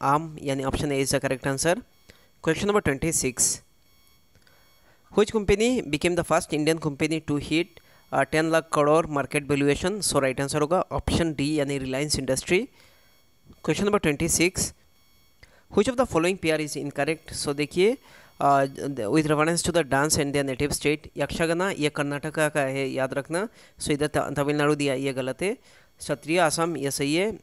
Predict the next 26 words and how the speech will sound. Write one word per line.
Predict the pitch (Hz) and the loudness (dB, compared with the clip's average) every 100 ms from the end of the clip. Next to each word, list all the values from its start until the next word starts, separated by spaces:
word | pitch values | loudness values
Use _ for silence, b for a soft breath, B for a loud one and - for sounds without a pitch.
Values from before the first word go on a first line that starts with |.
| - | -2
मोहिनीअट्टम | 143 170 170 165 165 | 2 4 2 0 -2
केरला, | 151 135 147 208 208 | 0 0 2 2 0
ओडिशी | - 143 151 - | 2 2 2 2
ओडिशा | 165 131 131 - 156 139 | 2 2 -2 0 2 2
ये | 147 139 | 0 -2
सही | 127 127 120 | -2 -2 -4
है। | 120 123 b b b b b - | -8 -14 b b b b b -4
Question | 156 202 | -2 0
number | 202 151 | 2 0
twenty-seven, | 139 160 160 170 247 294 - - - - - _ _ _ - b b b b b | 0 -2 0 0 -2 -6 -14 -20 -20 -20 -20 _ _ _ -20 b b b b b
the | 156 147 | 2 4
only | 208 254 | 4 4
Ramsar | 151 135 160 139 | 2 2 0 2
site | 131 120 | 0 0
wetland | 139 135 147 143 139 | -2 0 0 0 0
in | 135 | 0
Assam? | 131 165 196 | 0 0 -2
So | 151 | -2
option | 139 139 165 | 0 0 2
A | 165 | 2
dipor | 139 135 139 | 0 0 0
bill, | 139 160 | 2 0
option | 135 - 151 | 0 -4 -6
B | 147 185 - b b - | -6 -8 -10 b b -4
bordolini, | 135 131 139 147 185 | -2 0 0 0 0
option | 127 135 - 165 | -2 -6 -4 -2